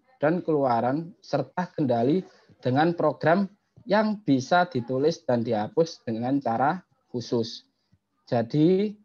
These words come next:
kita dapat menulis program itu sesuai dengan sensor yang kita butuhkan dan sesuai dengan keinginan kita. Dan jika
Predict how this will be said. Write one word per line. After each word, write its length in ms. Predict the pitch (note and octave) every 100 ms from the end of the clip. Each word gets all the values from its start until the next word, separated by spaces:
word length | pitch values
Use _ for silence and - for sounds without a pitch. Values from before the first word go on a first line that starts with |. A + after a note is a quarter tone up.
| _ _ _ _ _ _
kita 320 | D#3+ - G#3
dapat 380 | D#3+ C3 D#3 D3
menulis 420 | E3 D#3 D3 D3
program 480 | - C3+ C3 A#2 A#2+
itu 480 | A2 A2 B2+ D#3 E3+ _ _ -
sesuai 560 | - E3+ F3 D#3+ D#3
dengan 320 | D#3 B2+ B2
sensor 400 | B2 C3 B2 B2+
yang 140 | B2+ C3
kita 180 | B2 B2+
butuhkan 760 | A2 G2+ A#2+ - B2 C#3 E3+ -
dan 240 | - F3 F3
sesuai 320 | - D#3 D3
dengan 240 | B2+ D3
keinginan 480 | D3 B2 B2 B2 A#2+
kita. 460 | A2+ - G2+ A2 - _ _ _ _ _
Dan 260 | C#3+ D#3 F#3
jika 240 | C#3 B2+